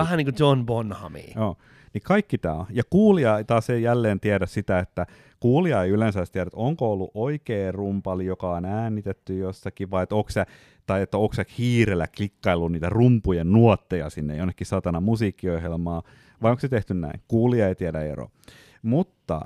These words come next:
Speaker 2: musiikkipuristeilla alkaa olla jo tämmöisestä asioista olla mielipiteitä. Että tää nyt on jotenkin vähän, tiedäksä, että et, et, et tietokone, ku-, kuka tän on, niinku, tehnyt, jos se tietokone tekee?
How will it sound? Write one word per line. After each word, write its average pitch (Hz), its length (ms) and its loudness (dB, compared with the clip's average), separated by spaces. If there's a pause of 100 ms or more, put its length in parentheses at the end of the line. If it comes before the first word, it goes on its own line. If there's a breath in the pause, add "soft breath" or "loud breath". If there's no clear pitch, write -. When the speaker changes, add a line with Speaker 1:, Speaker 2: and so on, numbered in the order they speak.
Speaker 2:
musiikkipuristeilla 110 1500 0
alkaa 92 300 0
olla 90 100 0
jo 92 100 0
tämmöisestä 107 440 0
asioista 87 320 -4
olla 87 80 -2
mielipiteitä. 92 840 0
Että 131 240 -4 (160)
tää 147 180 0
nyt 90 180 -6
on 82 80 -4
jotenkin 82 260 -8
vähän, 90 180 -6
tiedäksä, - 360 -12
että 87 220 -16 (460 soft breath)
et, - 80 -6 (200)
et, - 100 -6 (140)
et 117 140 -8
tietokone, 139 560 -2
ku-, - 180 -8
kuka - 280 -2
tän 90 180 0
on, 90 80 0
niinku, 92 160 -2
tehnyt, 151 240 2
jos 113 120 0
se - 60 -14
tietokone 127 400 0
tekee? 90 260 -6